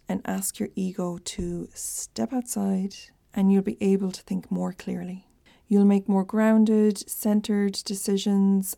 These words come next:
and you won't have unnecessarily fearful opinions overtaking you, especially wildly irrational ones. But lads, who the feck am I to be telling you anything?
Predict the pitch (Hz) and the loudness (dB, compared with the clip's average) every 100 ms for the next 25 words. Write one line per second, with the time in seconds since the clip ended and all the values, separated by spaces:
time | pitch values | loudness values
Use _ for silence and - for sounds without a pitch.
0 | - 185 180 180 175 - 202 190 190 190 | -10 -10 -8 -8 -10 -4 -2 2 2 0
1 | - 190 175 - 208 190 196 196 190 - | -4 -8 -10 -6 0 2 2 -2 -6 -4
2 | 190 190 180 - - 202 202 - 196 202 | -2 -2 -4 -10 -4 -2 -2 -2 -4 -4
3 | 196 202 196 208 214 - - - - _ | -6 0 2 4 2 -2 -10 -20 -20 _
4 | - 190 196 190 196 190 - 190 202 214 | -2 -2 -2 -4 -4 -4 0 2 2 0
5 | 233 - 214 190 202 202 _ - 190 190 | -4 -8 -8 -6 -6 -8 _ -6 -2 -2
6 | 190 190 180 185 175 185 - 190 196 208 | -2 -4 -4 -8 -8 -12 -4 -2 0 0
7 | 226 254 - _ _ _ _ _ _ _ | 0 -4 -12 _ _ _ _ _ _ _
8 | _ - 262 277 269 254 - 254 - - | _ -6 -2 2 2 2 -2 -6 -14 -12
9 | - 320 285 - 214 214 202 185 190 190 | -2 0 0 -2 -2 0 0 0 -2 -6
10 | 190 180 180 175 - 185 | -6 -6 -6 -8 -8 -8